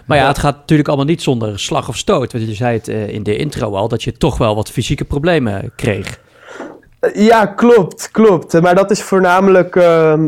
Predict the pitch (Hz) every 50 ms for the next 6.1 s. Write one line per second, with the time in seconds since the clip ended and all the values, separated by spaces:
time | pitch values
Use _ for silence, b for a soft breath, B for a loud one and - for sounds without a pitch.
0 | 143 - 156 156 160 156 151 147 151 151 175 170 170 - - 170 180 196 196 -
1 | - 208 190 - - 196 185 190 202 - 180 190 185 - - 190 185 175 - 175
2 | 170 170 175 180 175 185 196 208 214 - _ _ - 156 151 147 143 - - -
3 | 175 175 175 170 180 170 - 170 170 165 - - 170 165 165 160 165 160 143 147
4 | 156 151 160 156 - - - 170 170 165 - - - - - 175 170 180 196 240
5 | 311 - _ _ _ _ _ _ _ - 147 147 147 143 143 143 139 139 143 143
6 | 143